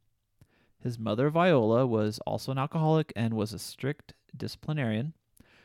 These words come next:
She earned money through sex work, which she carried out from the family's dirt floor cabin, sometimes making Henry watch. Henry described his childhood as follows, quote,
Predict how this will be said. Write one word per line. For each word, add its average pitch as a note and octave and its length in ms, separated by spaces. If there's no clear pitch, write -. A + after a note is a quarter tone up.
She - 160
earned D#3+ 160
money D3 180
through G#3 160
sex - 340
work, A2 300
which A#2 180
she - 220
carried B2+ 320
out A2+ 320
from G#2+ 320
the G#2 80
family's G#2+ 480
dirt - 240
floor D3+ 220
cabin, G#2+ 480
sometimes C#3 540
making A2 340
Henry G#2+ 320
watch. - 540
Henry D3 280
described D3 520
his A#2+ 180
childhood B2+ 540
as E2+ 240
follows, - 580
quote, - 400